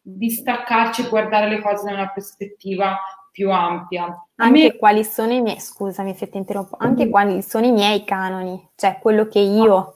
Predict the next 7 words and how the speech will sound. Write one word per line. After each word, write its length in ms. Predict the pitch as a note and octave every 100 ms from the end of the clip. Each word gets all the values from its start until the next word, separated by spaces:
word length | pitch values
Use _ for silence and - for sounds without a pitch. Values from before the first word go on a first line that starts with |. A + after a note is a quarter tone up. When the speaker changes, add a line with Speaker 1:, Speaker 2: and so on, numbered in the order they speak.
| _ -
Speaker 1:
Assolutamente. 320 | G3+ G3+ G3
Speaker 2:
voglio 320 | G#3 G3+ G3+
per 180 | G#3 G3+
me 200 | G3 F#3 -
stessa. 720 | F#3+ G3+ - - G3 F#3+ _ G3
Mm-mm. 380 | F#3+ G3 G3 G3 _ _
Speaker 1:
Sì, 280 | - A3 A3